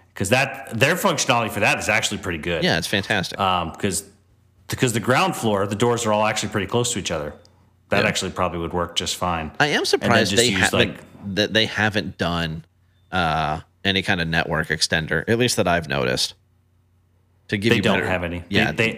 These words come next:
Speaker 1: they, they actively do not. I've looked. It's super annoying. Um, yeah. Yeah, 'cause you would think, like, there should be some way where if you're on the same Wi-Fi network, you could, anything that can touch the Wi-Fi network, like, now that mesh is becoming such a big thing,
Speaker 2: Yeah.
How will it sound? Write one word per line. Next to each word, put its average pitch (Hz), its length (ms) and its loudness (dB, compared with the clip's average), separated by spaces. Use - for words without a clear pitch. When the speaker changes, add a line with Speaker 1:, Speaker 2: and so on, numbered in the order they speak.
Speaker 1:
they, 110 200 0
they - 40 -10
actively 107 520 0
do 95 160 -2
not. 85 300 -2
I've 92 200 -4
looked. 85 400 -4
It's 110 180 -2
super 104 320 -2
annoying. 82 400 -4
Um, 82 560 -2
yeah. 85 360 -2
Yeah, 127 120 2
'cause 131 220 0
you 175 80 2
would 185 120 2
think, 165 240 2
like, 135 180 2
there 127 80 2
should 117 200 0
be 120 80 0
some 190 380 2
way 101 220 2
where 101 160 0
if 101 120 -4
you're 127 140 4
on 117 140 2
the 104 80 0
same 104 500 0
Wi-Fi 113 400 2
network, 82 420 -4
you 98 100 0
could, 92 400 -4
anything 127 420 2
that 110 140 -4
can 101 140 -4
touch 104 240 0
the 101 80 -2
Wi-Fi 110 380 0
network, 92 360 -2
like, 98 140 -2
now 120 200 2
that 107 140 -2
mesh 113 320 0
is 104 120 -4
becoming 95 320 -4
such 95 200 -4
a 92 60 -6
big 87 200 -4
thing, 85 380 -4
Speaker 2:
Yeah. 85 240 0